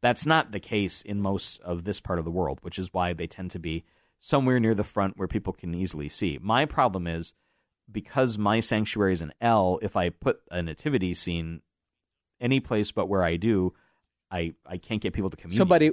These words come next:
Speaker 2: so, so,
Speaker 1: Somebody
Speaker 2: somebody will be missing,
Speaker 1: Right.
Speaker 2: wi-, missing that.
Speaker 1: So, but the, but, but the point is, right, that the, the, the, the Advent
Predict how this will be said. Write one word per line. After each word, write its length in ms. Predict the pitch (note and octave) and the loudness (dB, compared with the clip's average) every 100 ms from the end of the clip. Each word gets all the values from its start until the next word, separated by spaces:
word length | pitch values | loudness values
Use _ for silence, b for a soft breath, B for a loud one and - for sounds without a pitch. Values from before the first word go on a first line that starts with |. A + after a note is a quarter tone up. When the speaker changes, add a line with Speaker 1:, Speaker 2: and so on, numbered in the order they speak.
| - | 0
Speaker 2:
so, 200 | - - - | -6 -6 -4
so, 60 | |
Speaker 1:
Somebody 300 | C#3 - - | -6 -6 0
Speaker 2:
somebody 260 | F3+ D#3+ D3 | 4 6 8
will 140 | D3 | 8
be 120 | B2 A#2 | 6 4
missing, 400 | C#3 - G#2+ F#2+ | 4 4 2 2
Speaker 1:
Right. 140 | D#2+ | 2
Speaker 2:
wi-, 160 | C3+ - | 2 2
missing 260 | B2+ A2 F#2+ | -2 -2 -4
that. 160 | D#2+ - _ _ _ _ - | -6 -10 _ _ _ _ -2
Speaker 1:
So, 280 | D#3 C3+ b b - | 2 2 b b -2
but 120 | E3 | 0
the, 100 | D#3+ | 4
but, 180 | G3 E3 | 4 2
but 120 | F3 | 0
the 80 | D#3+ | 0
point 300 | B3 C4 C3+ | 2 4 4
is, 220 | A2+ G#2 | 2 2
right, 220 | F#2+ G2 | 0 2
that 220 | A2 - | 0 0
the, 160 | B2+ C#3 | -2 -2
the, 720 | B2 - C#3 C3 A#2+ A#2+ B2+ | -10 -10 2 4 6 4 2
the, 880 | A#2+ A#2 A2 G#2+ G2+ - G#2 A2+ F#2+ A#2+ B2+ - | 4 4 6 4 2 -4 -14 -12 -12 -14 -20 -18
the 540 | C3+ A#2 A2+ C3 B2+ B2+ - | -10 -8 0 4 4 2 4
Advent 400 | D#3+ F#3 F#3+ | 4 6 2